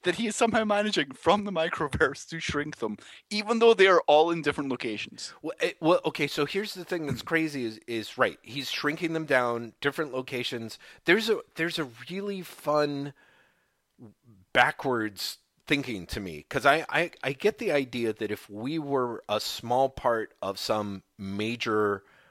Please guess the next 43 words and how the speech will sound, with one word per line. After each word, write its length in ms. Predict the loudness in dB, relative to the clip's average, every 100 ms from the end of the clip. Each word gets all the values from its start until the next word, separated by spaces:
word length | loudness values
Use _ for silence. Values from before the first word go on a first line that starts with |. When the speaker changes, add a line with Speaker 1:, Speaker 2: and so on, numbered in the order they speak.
| -8
Speaker 2:
macroverse 760 | 2 4 4 0 -2 -2 -6 -6
above 340 | -2 0 0
us, 320 | -2 -6 -8 -8
if 180 | -8 -6
we 160 | -8
all 460 | 0 4 6 6 2
expanded, 800 | -2 -8 0 2 4 2 0 -4
we 140 | -6 -4
would 180 | -4
expand 500 | -4 -6 -2 -2 0 -2
up 160 | -4
into 340 | -8 -6 -6 -6
the 100 | -8
same 240 | -4 -4 -4
place, 480 | -4 -4 -4 -8 -2
right? 260 | -2 -2 -6 -20 -2
But 120 | 6 6
I 80 | 4
never 580 | -4 -4 2 4 4 2
get 300 | 0 -6 -6
how 500 | -4 2 2 2 0 -4
these 180 | -8 0
characters 540 | 2 2 -2 -6 -8 -4
all 240 | 2 4 4
shrink 360 | 0 -4 -4
down 380 | -4 -4 -4 -8
in 200 | -10 -8
different 360 | -6 -4 -4 -2
areas 500 | 0 2 0 -2 -8 -14 -16 -6
and 120 | 0
then 140 | 0
all 300 | 6 8 8
Speaker 1:
And 60 | 6
Speaker 2:
end 80 | 6
up 120 | 4
in 100 | 4
Speaker 1:
land 100 | 0
at 60 | 0
the 80 | 2
same 80 | 4 2
Speaker 2:
exactly 100 | -2
Speaker 1:
place. 340 | -6 -14 -14 -16 _ 0
Speaker 2:
Yeah, 360 | 4 4 0